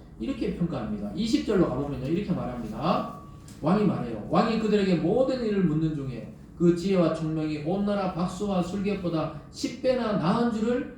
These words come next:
아니라. 여러분, 이 끌려왔는 이 종이었던 아이들, 이 아이들이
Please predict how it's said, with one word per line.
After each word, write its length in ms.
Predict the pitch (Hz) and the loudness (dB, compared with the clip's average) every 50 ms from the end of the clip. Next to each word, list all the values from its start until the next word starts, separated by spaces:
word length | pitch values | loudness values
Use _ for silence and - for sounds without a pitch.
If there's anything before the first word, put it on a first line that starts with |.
| - - - | -18 -18 -12
아니라. 800 | - 135 135 135 139 139 135 - 113 107 104 98 95 92 - - - - - - - - - - - - - - - - - - - - - - | -6 -4 -2 -2 0 -2 -2 -2 -4 -6 -8 -8 -6 -8 -8 -10 -12 -14 -16 -18 -18 -18 -18 -18 -18 -18 -18 -18 -18 -18 -18 -16 -16 -14 -6 -2
여러분, 320 | 190 226 208 170 147 156 | 0 2 2 2 2 0
이 300 | 180 208 226 214 - - | -2 -2 -2 -2 -4 -4
끌려왔는 560 | - 214 247 277 285 277 254 214 196 185 175 | -6 -4 -4 0 0 0 0 2 0 0 0
이 120 | 165 160 147 | 0 0 0
종이었던 600 | 147 143 143 175 214 240 226 196 - 135 131 - | -2 0 0 0 0 0 0 -2 -2 -4 -6 -6
아이들, 360 | - - 113 107 104 - - - - - - - - - - - | -8 -8 -8 -8 -8 -8 -10 -12 -12 -16 -18 -20 -20 -20 -10 -8
이 180 | 180 220 220 | -4 -4 -2
아이들이 720 | 220 214 233 240 240 233 202 180 151 139 131 123 113 113 | -2 0 0 0 0 2 2 2 2 2 0 -2 -4 -6